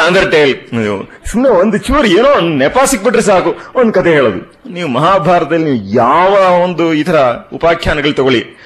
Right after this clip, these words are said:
ಯಾರೊಬ್ರು ಯಾರನ್ನೋ ಏನೋ ಕೇಳ್ತಾರೆ, ಅದಕ್ಕೆ ತಕ್ಷಣನೇ ಅವರು "ಅತ್ರಾಪ್ಯುದಾಹರಂತಿ ಮಮ್ ಇತಿಹಾಸಂ ಪುರಾತನಂ." ನಾವು ಮಹಾಭಾರತನ ಇತಿಹಾಸ ಅಂತಂದ್ರೆ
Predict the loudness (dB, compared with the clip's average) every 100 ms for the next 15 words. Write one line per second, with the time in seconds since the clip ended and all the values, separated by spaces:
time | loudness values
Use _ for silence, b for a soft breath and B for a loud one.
0 | B B B -2 0 2 2 2 2 2
1 | 2 2 2 0 2 0 2 2 0 -2
2 | -2 -2 0 -2 0 0 2 2 2 0
3 | -6 -4 -2 2 0 2 0 2 2 2
4 | 0 0 0 0 2 2 2 2 2 0
5 | 0 2 2 2 0 -2 -2 0 0 -2
6 | -8 -2 0 2 2 2 2 0 0 2
7 | 2 2 0 -2 -2 0 0 -2 B